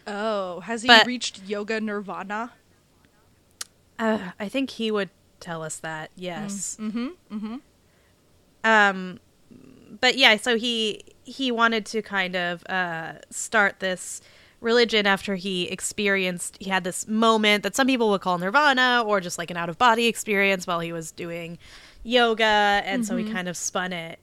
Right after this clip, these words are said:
Speaker 2: into a whole religion.
Speaker 1: A whole
Speaker 2: Uh,
Speaker 1: thing?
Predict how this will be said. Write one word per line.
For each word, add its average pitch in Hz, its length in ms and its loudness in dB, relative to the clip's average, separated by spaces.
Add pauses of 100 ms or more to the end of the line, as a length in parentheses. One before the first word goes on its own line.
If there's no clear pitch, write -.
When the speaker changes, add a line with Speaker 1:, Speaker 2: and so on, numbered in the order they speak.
Speaker 2:
into 180 560 -6
a 185 100 -4
whole 165 840 -10 (140)
religion. 196 800 -8 (260)
Speaker 1:
A 247 100 -4
whole 277 420 -4
Speaker 2:
Uh, - 20 -10
Speaker 1:
thing? 247 720 -8